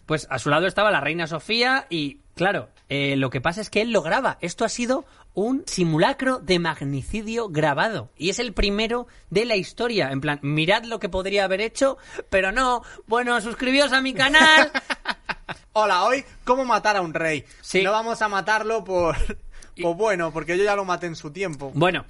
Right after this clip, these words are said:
Speaker 1: no, no, no. De hecho, según él, no es la primera vez que mataba al rey Juan Carlos, según
Speaker 2: Entre
Speaker 1: él.
Speaker 2: comillas.
Speaker 1: "La primera vez que maté al rey Juan Carlos", dice,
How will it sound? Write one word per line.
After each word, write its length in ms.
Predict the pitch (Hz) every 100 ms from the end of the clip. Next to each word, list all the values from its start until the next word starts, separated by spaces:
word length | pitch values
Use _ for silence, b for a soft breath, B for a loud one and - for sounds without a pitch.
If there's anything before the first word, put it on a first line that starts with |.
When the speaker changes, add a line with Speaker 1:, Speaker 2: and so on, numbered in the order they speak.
| -
Speaker 1:
no, 60 | 127
no, 100 | 160
no. 140 | 196
De 100 | 135
hecho, 260 | 113 - 214
según 340 | - - 202 233
él, 240 | 254 320 -
no 220 | 160 202
es 80 | 220
la 120 | 254
primera 260 | 220 214
vez 220 | 208 240 -
que 160 | 233
mataba 760 | 190 180 156 - 233 269 202 - - - _ -
al 160 | 175 175
rey 160 | 190 180
Juan 260 | 175 151
Carlos, 500 | 135 185 185 110 - -
según 240 | - 170
Speaker 2:
Entre 140 | 156 185
Speaker 1:
él. 60 |
Speaker 2:
comillas. 400 | 135 151 107 - -
Speaker 1:
"La 160 | 170
primera 240 | 156 165 254
vez 140 | 269
que 100 | -
maté 460 | 196 160 - 240 254
al 120 | 190
rey 180 | 190 202
Juan 260 | - 143
Carlos", 480 | 131 180 156 120 175
dice, 340 | 156 151 160